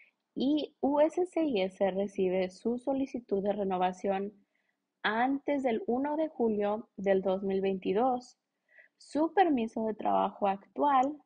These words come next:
se extiende automáticamente del uno de julio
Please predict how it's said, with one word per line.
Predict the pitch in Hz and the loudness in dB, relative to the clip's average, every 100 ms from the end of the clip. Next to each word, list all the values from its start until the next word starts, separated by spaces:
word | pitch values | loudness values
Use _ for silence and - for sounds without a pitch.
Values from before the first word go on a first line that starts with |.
| _ _ | _ _
se | - | -6
extiende | 233 - - 220 214 214 214 - - | -6 -6 -2 -2 0 -2 -2 -6 -4
automáticamente | 214 247 254 294 285 247 226 233 247 233 220 196 196 202 233 277 - _ _ _ _ - _ - | 0 0 -2 -4 -2 0 -2 -4 -4 -2 0 0 -2 -2 -4 -6 -8 _ _ _ _ -20 _ -6
del | 196 196 - | 0 0 0
uno | 240 262 294 302 | 4 4 6 4
de | 330 | 0
julio | - 233 202 202 262 | 2 2 2 0 -2